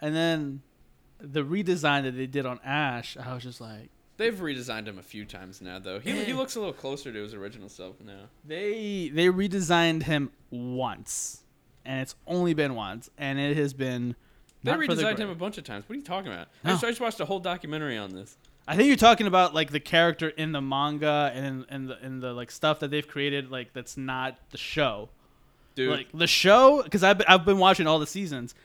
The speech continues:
Speaker 1: He's, he looks the same up until after the, the, the Kalos,
Speaker 2: Yeah, but have
Speaker 1: uh,
Speaker 2: you watched, like, the most recent, like, past five-year seasons?
Speaker 1: Yeah.
Speaker 2: They change them, like, every season.
Speaker 1: Sun and Moon and, uh, Journeys.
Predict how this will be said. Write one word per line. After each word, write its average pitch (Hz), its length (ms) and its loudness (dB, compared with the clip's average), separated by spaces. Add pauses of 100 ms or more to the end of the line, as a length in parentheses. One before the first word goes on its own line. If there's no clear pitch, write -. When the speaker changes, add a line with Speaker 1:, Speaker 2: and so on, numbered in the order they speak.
(140)
Speaker 1:
He's, - 360 -2
he 196 160 0
looks 214 240 4
the 185 120 -8
same 180 320 0 (100)
up 165 180 4
until 156 720 0
after 139 880 -2 (600)
the, 131 680 0
the, 123 200 -4
the 120 140 -8
Kalos, 123 840 -2
Speaker 2:
Yeah, 160 100 -6
but 120 100 -2
have 113 160 -4
Speaker 1:
uh, - 60 -8
Speaker 2:
you 147 80 -6
watched, 147 320 -8
like, 131 420 -10
the 123 80 -16
most 117 260 -12
recent, 117 320 -10
like, 104 220 -12
past 107 400 -14
five-year 110 460 -10
seasons? 131 600 -14 (440)
Speaker 1:
Yeah. 196 160 -4
Speaker 2:
They 139 140 -2
change 156 280 -6
them, 143 120 -6
like, 123 180 -8
every 123 200 -8
season. 135 300 -16
Speaker 1:
Sun 165 380 -6
and 170 140 -4
Moon 165 520 -2
and, 147 420 -2
uh, 147 180 2
Journeys. 143 680 -8